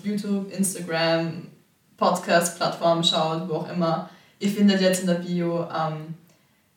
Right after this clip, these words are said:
ein paar Nummern, ein paar Stellen, die wir rausgesucht haben, unter anderem den Opfernotruf, Rat auf Draht, vierundzwanzig Stunden Frauennotruf, Frauenhelpline gegen Gewalt et cetera.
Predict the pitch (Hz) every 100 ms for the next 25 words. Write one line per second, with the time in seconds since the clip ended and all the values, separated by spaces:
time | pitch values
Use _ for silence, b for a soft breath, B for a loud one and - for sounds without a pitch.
0 | _ _ _ 196 196 208 220 233 226 233
1 | 233 196 - 196 190 185 190 175 175 -
2 | 175 175 185 175 180 180 170 175 170 170
3 | 170 - 165 202 208 202 196 190 196 185
4 | - 165 165 185 170 170 185 180 175 175
5 | 175 175 - 208 208 196 190 190 - 175
6 | 170 180 165 180 165 165 165 165 170 170
7 | 160 165 175 - - 196 175 180 175 175